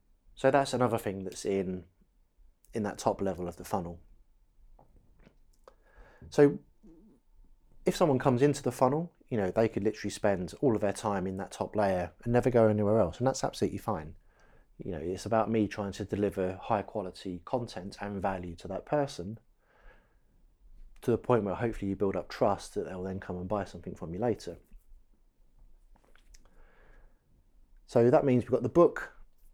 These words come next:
in that second layer of the funnel. So that'll be both a paperback offered on Amazon and hopefully some other stores as well. I'm looking at a company called Ingram Spark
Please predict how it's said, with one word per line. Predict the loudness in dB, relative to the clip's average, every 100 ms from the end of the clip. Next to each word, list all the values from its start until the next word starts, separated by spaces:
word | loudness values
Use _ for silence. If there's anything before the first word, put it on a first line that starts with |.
| -12 -2
in | 0
that | 0
second | 0 0 0
layer | 0 0
of | -4
the | -4 -4
funnel. | -4 -4 -4
So | -2 0 0 -2
that'll | -4 -4
be | -6 -6
both | -6 -10 -12 -18
a | -6
paperback | -4 -4 -4 -6 -6 -10 -20 -20 _ _ _ _ _ _ _ _
offered | -10 -8 -8 -8
on | -8 -8 -8
Amazon | -8 -8 -6 -10 -10 _ _ _ -20 _ _
and | -4 -4 -8
hopefully | -8 -8 -8
some | -10 -10
other | -10
stores | -10 -6 -6 -6
as | -10
well. | -4 -4 -4
I'm | -8 -8
looking | -6 -6
at | -6
a |
company | -4 -4 -4
called | -6 -2
Ingram | -2 0 -2
Spark | -4 -4 -2 -4 -8